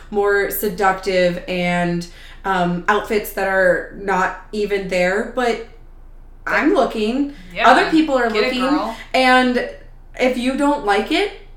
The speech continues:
Speaker 1: don't look at those.
Speaker 2: Yeah.
Speaker 1: Go somewhere else. There's other cosplayers that are different. Like, I just found one the other day, and I apologize, I don't know what, what her name was or her handle,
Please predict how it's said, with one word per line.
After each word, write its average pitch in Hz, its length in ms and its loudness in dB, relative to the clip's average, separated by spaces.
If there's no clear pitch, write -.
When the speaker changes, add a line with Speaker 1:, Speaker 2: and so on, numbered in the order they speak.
Speaker 1:
don't 285 340 -2
look 277 220 -2
at - 200 -8
those. - 600 -4
Speaker 2:
Yeah. 175 360 -8
Speaker 1:
Go 277 260 8
somewhere 285 640 0
else. 262 340 4
There's 277 260 0
other 240 320 2
cosplayers 226 800 -2
that 196 120 -4
are 190 160 -4
different. 180 520 -6
Like, 220 100 -4
I 226 120 4
just 220 300 -2
found 233 260 2
one 233 140 -2
the 226 100 -2
other 220 180 -4
day, 208 160 0
and 202 80 -2
I 196 60 -4
apologize, 202 640 -4
I 202 60 -4
don't 190 220 -6
know 196 220 0
what, 196 480 -4
what 202 180 0
her 220 120 -4
name 208 200 0
was 196 200 -2
or 185 160 -2
her 190 160 -8
handle, 214 560 -2